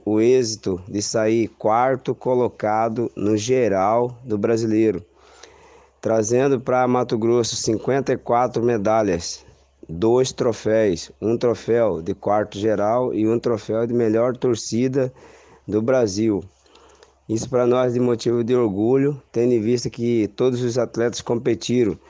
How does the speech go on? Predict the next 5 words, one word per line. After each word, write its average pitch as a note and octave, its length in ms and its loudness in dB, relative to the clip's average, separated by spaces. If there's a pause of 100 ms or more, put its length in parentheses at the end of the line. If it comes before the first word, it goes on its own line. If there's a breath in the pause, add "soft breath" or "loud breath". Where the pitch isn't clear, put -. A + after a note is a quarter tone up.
(460 loud breath)
de G2+ 280 -2
kata A#2+ 520 0
individual, B2 800 2 (180)
luta C3 520 2
individual, B2+ 720 0